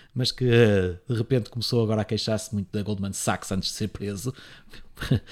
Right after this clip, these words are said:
Viu uma, uma entrevista que ele fez à R T P. E o Teixeira dos Santos é o homem que é o responsável por chamar a Troika.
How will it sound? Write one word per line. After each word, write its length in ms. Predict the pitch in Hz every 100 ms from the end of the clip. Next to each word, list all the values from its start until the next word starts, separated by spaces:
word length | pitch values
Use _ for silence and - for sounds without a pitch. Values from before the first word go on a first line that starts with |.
| - -
Viu 220 | 110 113
uma, 140 | 107 107 101 -
uma 320 | 113 107 98 101
entrevista 340 | 107 104 -
que 60 | 95
ele 60 |
fez 200 | 90 85
à 40 | 85
R 120 | 85
T 120 | -
P. 260 | - - 120 - - - -
E 140 | 277
o 80 | 220
Teixeira 380 | 185 160 139 135
dos 180 | 135 -
Santos 480 | 123 139 160 208 349
é 100 | 381
o 80 |
homem 240 | 359 - -
que 560 | - 262 262 254 247 262
é 120 | 247
o 40 |
responsável 440 | 233 233 220 226 220
por 80 | -
chamar 300 | 220 214 214
a 40 |
Troika. 460 | 220 233 208 165